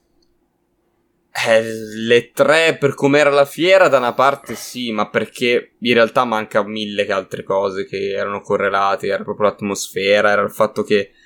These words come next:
eh, ti, ti, ti vedevi veramente quelle, queste conferenze che non erano sti mordi e fuggi.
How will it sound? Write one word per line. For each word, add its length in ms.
eh, 920
ti, 340
ti, 240
ti 120
vedevi 280
veramente 460
quelle, 220
queste 260
conferenze 540
che 80
non 140
erano 440
sti 240
mordi 280
e 40
fuggi. 580